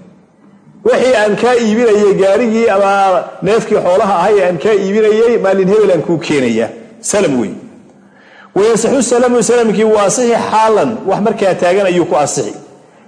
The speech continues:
Wa mu'ajalan, mid la dibdhigana wuu ku asixi. Yacni, niyow, lacagta haddeer i sii. Meeshanna igu sug, hadda baan gaarigii kuu keeniyey.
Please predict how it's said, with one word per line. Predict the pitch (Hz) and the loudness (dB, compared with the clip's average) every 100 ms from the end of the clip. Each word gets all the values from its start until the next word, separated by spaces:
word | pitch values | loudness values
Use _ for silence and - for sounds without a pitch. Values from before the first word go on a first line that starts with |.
| _ | _
Wa | 170 | -2
mu'ajalan, | 196 208 202 214 233 214 | 0 0 0 0 0 0
mid | 220 | 2
la | 226 | 0
dibdhigana | 190 202 190 214 202 | 0 -2 0 0 2
wuu | 185 | 0
ku | 190 | 0
asixi. | 165 139 131 107 - - - - - - 185 | -2 -2 -6 -8 -10 -20 -20 -20 -20 -8 -2
Yacni, | 233 240 240 247 254 254 | 0 2 2 0 -2 -8
niyow, | 190 254 247 220 | -4 0 2 2
lacagta | 208 214 220 220 | 2 0 -2 -2
haddeer | 233 208 | 0 2
i | 196 | 0
sii. | - 143 - - - - - - _ _ _ 208 | 0 -4 -6 -12 -20 -20 -20 -20 _ _ _ -2
Meeshanna | 269 262 254 226 | 0 2 0 0
igu | 208 247 | 0 -2
sug, | 233 208 | 0 0
hadda | 262 240 | 0 2
baan | 214 208 | 0 2
gaarigii | 196 208 190 175 | 2 0 0 -2
kuu | 190 | -4
keeniyey. | 165 165 151 117 | -2 0 0 0